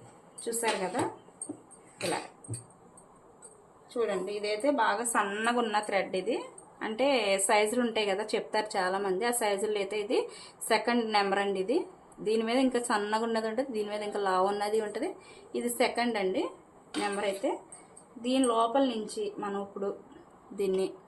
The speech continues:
లోపల నుంచి చూడండి ఇక్కడ పెట్టేసుకుని పైనుంచే ఇక్కడ హాఫ్ ఇంచ్ అనేది మార్జిన్లో నేను స్టిచ్ చేసుకుంటూ వచ్చాను కదా. చాలా ఈజీ అండి, ఫస్ట్ టైం మీరు కుట్టినా కానీ ఈ వీడియో చూస్తే మీరు స్-, చాలా సింపుల్గా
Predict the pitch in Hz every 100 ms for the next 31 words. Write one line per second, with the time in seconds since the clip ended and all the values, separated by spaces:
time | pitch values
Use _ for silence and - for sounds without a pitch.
0 | - - - - - 196 196 190 214 202
1 | 180 - - - - - - - - -
2 | - - - 156 165 - - - - -
3 | - - - - - - - 226 - 233
4 | 233 226 233 233 - 214 233 196 226 240
5 | 226 170 - 190 190 190 185 - 247 233
6 | 226 202 214 214 196 190 226 214 226 247
7 | 240 208 - 226 - 214 190 180 202 190
8 | 175 196 339 - - - - 202 180 190
9 | 254 226 208 214 233 214 190 220 285 -
10 | - 208 - - 254 247 233 - 202 214
11 | 208 208 196 302 - - - - - 214
12 | 214 220 254 254 233 - 226 220 - -
13 | - - - - 226 196 214 240 220 220
14 | - 269